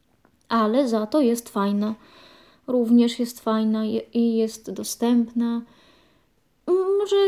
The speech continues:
wiadomo, że są jakieś niedocią-, niedociągnięcia, no ale to będziemy sobie razem sprawdzać i na bieżąco będziemy wiedzieć, co jest nie tak, ewentualnie. Ale mamy multimedia, których możemy sobie posłuchać, czego na przykład w iPhone'ie nie ma.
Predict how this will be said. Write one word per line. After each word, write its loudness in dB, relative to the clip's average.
wiadomo, 2
że -4
są 2
jakieś 2
niedocią-, 2
niedociągnięcia, 4
no -4
ale -2
to 0
będziemy -2
sobie 0
razem 0
sprawdzać -4
i -2
na 0
bieżąco 4
będziemy 0
wiedzieć, 0
co 0
jest -2
nie -10
tak, -4
ewentualnie. 2
Ale 4
mamy 4
multimedia, 0
których -4
możemy 0
sobie -4
posłuchać, -6
czego -2
na 2
przykład -2
w 0
iPhone'ie 2
nie 0
ma. -2